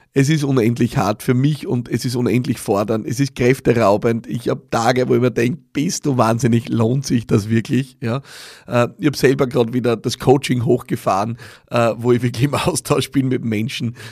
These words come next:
äh, die für meine High Performance sorgen. Ähm,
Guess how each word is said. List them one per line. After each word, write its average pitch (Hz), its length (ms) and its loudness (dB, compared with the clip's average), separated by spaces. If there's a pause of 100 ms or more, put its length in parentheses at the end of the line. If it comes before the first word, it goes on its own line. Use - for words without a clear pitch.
(160)
äh, 117 180 -4
die 127 160 -4
für 120 140 2
meine 117 300 0
High 117 160 -4
Performance 113 580 -2
sorgen. 110 400 -6 (480)
Ähm, 120 440 -4